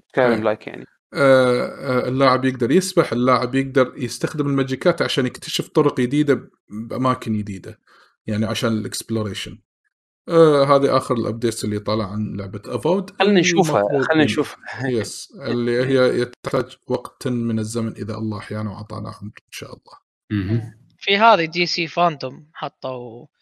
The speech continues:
Speaker 2: إيه، شفت،
Speaker 4: اللي هو
Speaker 2: آه، شفت
Speaker 4: جوثم
Speaker 2: الدعايات.
Speaker 4: نايت. جوثم
Speaker 1: لا
Speaker 4: نايت
Speaker 1: تشوفون تريلر،
Speaker 4: و-
Speaker 1: لا تشوفون ت-،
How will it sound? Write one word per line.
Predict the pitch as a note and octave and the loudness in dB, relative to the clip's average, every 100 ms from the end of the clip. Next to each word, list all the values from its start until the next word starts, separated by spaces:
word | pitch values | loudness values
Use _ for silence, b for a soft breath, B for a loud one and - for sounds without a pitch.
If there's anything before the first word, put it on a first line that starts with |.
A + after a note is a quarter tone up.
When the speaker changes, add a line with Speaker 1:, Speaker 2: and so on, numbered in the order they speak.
| - | 4
Speaker 2:
إيه، | E3+ D#3 | 8 8
شفت، | - F3+ | 6 4
Speaker 4:
اللي | - D3+ | 2 -2
هو | B2+ - | -2 -2
Speaker 2:
آه، | - | -4
شفت | - C3+ - A2 | -2 -4 -4 -4
Speaker 4:
جوثم | G#2+ E3 E3 - | -2 0 -2 -2
Speaker 2:
الدعايات. | D#3 D#3+ D3 | -2 0 -2
Speaker 4:
نايت. | C#3+ - - - - _ _ _ _ _ _ - | -4 -8 -6 -6 -8 _ _ _ _ _ _ 0
جوثم | E3+ E3+ D#3+ | 0 2 2
Speaker 1:
لا | C3+ | 4
Speaker 4:
نايت | E3 | 4
Speaker 1:
تشوفون | D#3 D#3 C#3+ | 4 4 2
تريلر، | - D#3 C#3+ C3+ C3+ | 2 4 6 4 4
Speaker 4:
و- | |
Speaker 1:
لا | C3+ C#3+ | 2 2
تشوفون | C#3+ D3+ C#3+ | 2 0 0
ت-، | - - - | 0 -6 -2